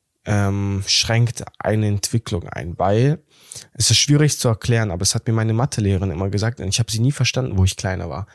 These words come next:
Du hast ja nur zwei Au-, Ausgangswege. Du, ähm, ich will jetzt die Wörter nicht benutzen, nicht, dass wir irgendwie Probleme, du, ähm, erledigst einen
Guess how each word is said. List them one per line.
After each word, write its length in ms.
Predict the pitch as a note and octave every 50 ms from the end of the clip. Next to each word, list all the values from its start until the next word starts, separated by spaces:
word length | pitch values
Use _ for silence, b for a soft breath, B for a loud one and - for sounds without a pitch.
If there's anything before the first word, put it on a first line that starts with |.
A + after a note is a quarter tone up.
| b b b b b b
Du 100 | - A#2
hast 120 | A#2 -
ja 60 | - B2
nur 160 | B2+ C3 -
zwei 260 | - - C3+ C3+ G#2+
Au-, 220 | D#2 A2+ A#2+ - -
Ausgangswege. 720 | A2+ B2 A#2+ - G#2 F#2 F2+ - - D2+ D2+ - - - - b b b b b b b
Du, 380 | - G#2+ G#2 G2+ G2 F#2+ F2+ - b b b b b b b b b
ähm, 580 | - G#2 G2+ G2+ F#2+ F#2 F#2+ F#2 F2 E2 - - _ - - _ _ _ _ - - -
ich 180 | - - -
will 80 | G#2 F#2+
jetzt 240 | F#2+ F2+ - - -
die 80 | - -
Wörter 180 | G2+ A#2 A#2 G#2
nicht 160 | F#2+ F2+ -
benutzen, 260 | - E2+ E2+ - G2
nicht, 160 | F#2 - -
dass 160 | F#2 - -
wir 220 | - E2 F2 F2+ -
irgendwie 220 | G2 G2 F#2+ F#2+ F2+
Probleme, 380 | - F#2+ - G2 G#2+ G#2+ F#2+
du, 320 | F#2+ G#2 G2+ G#2 G2+ G2 b b b b b b b b b _ _ _ -
ähm, 460 | G#2+ G#2+ G#2 G#2 G2+ G2+ F#2+ F#2 - -
erledigst 680 | - E2 F#2 F2+ G#2+ A#2+ C3 C#3+ E3 D#3+ - - - -
einen 440 | A2+ C3 D3 D#3 F3 F#3 G3+ G#3